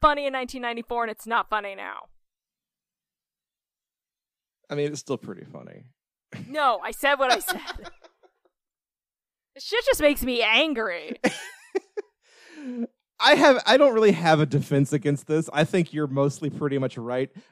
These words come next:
Speaker 2: It's just that I, I like dumb shit like <laughs> this, and I think it's
Speaker 1: No.
Speaker 2: funny. And I know I'm part of the problem. I know I'm
Speaker 1: You
Speaker 2: part
Speaker 1: are
Speaker 2: of
Speaker 1: part
Speaker 2: the
Speaker 1: of the
Speaker 2: problem.
Speaker 1: problem.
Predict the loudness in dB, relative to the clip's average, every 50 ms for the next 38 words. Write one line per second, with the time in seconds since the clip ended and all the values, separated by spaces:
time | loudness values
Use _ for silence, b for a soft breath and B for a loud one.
0 | B -6 -6 -6 -6 -8 -8 -8 -6 -6 -4 -2 -2 0 0 2 2 2 2 2
1 | -2 -4 -2 0 0 0 0 -2 -4 -4 -6 -8 -8 -2 0 0 2 0 -2 -4
2 | -6 -8 -6 -4 -2 -4 -4 -4 -6 -8 -8 -10 -10 -10 -10 -10 -12 -16 -16 -20
3 | -20 _ _ _ _ -14 -12 -10 -10 -10 -8 -8 -8 -6 -6 -10 -10 -10 -12 -10
4 | -8 -8 -8 -8 -8 -10 -12 -12 _ _ _ _ _ _ -20 -20 _ _ _ _
5 | _ _ _ B B -8 B 0 2 2 2 2 4 4 6 6 6 6 6 6
6 | 4 4 4 2 -2 -4 -2 0 0 0 0 0 -2 -4 -4 -4 -2 -2 0 2
7 | 2 2 2 4 2 4 4 6 8 8 8 8 8 6 6 6 4 2 2 2
8 | 2 2 2 0 0 -4 -8